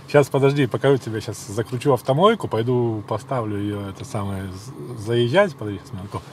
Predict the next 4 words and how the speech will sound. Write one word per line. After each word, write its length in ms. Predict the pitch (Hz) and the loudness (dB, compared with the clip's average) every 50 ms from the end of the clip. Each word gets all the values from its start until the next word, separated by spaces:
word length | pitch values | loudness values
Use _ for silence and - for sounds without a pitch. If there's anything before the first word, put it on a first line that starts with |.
| - - - - - - - - - | -18 -18 -18 -18 -18 -18 -18 -8 -6
И 60 | - | -6
поедем. 400 | 131 - 123 107 98 92 90 113 - - | -4 -2 -2 0 0 0 -2 -4 -4 -2
Смотри. 300 | - 113 113 123 113 95 - - - - - - - 127 113 101 90 - - - - - - - - - - - - - - - - - - - - - - - 123 117 113 - - - - 131 123 120 127 131 - - - - - - - - - - - - - - - - - - - - - - - - - - - - - - - - - - - - - - - - - - - - - | 0 2 2 2 2 0 -2 -6 -12 -14 -6 -2 0 0 0 0 -2 -6 -10 -12 -12 -14 -14 -14 -14 -14 -14 -14 -16 -16 -16 -18 -12 -10 -10 -8 -8 -8 -8 -6 -6 -6 -4 -2 -2 -2 0 -2 -4 -8 -10 -12 -14 -14 -16 -18 -18 -18 -16 -16 -16 -16 -16 -18 -18 -10 -8 -6 -6 -6 -8 -10 -12 -14 -14 -16 -16 -16 -16 -16 -16 -14 -14 -14 -14 -14 -12 -12 -12 -12 -12 -14 -14 -14 -12 -4 0
Так. 200 | - 123 117 | 2 2 2